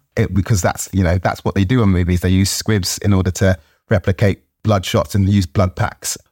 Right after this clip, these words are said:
But what is very different about squibs is that they are, you usually get one or two of them at a time. And you know exactly who's gonna be squibbed at exactly what point, exactly which camera is gonna pick them up. This whole system of squibbing for having to blood pack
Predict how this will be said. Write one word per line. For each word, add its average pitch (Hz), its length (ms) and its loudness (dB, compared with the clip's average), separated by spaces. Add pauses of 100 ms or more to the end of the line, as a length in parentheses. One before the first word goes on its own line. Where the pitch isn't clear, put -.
But - 180 -4
what 139 280 -2 (460)
is 117 80 2
very 113 200 0
different 110 300 0
about 87 260 0
squibs 107 360 -2
is 92 80 0
that - 160 0
they 101 140 2
are, 101 220 2 (220)
you 104 140 -2
usually 104 260 2
get - 140 -2
one 117 260 0
or 107 80 0
two 110 240 0
of 87 80 0
them 85 140 0
at - 100 -8
a 90 40 -4
time. 76 280 -2 (540)
And 85 440 0
you 104 60 2
know 101 160 4
exactly 117 460 -2
who's 110 240 0
gonna 101 160 0
be 101 100 0
squibbed 95 400 0
at - 160 -2
exactly 87 380 -2
what 85 180 -2
point, 92 320 0
exactly - 300 -2
which - 180 -6
camera 92 220 0
is 82 60 -2
gonna 85 160 0
pick - 180 -6
them 85 120 0
up. - 160 -4 (500)
This 139 200 0
whole 139 200 0
system - 460 0
of 95 80 2
squibbing 92 440 0
for 90 560 0
having 101 260 2
to 95 200 0 (240)
blood 110 320 0
pack - 360 -4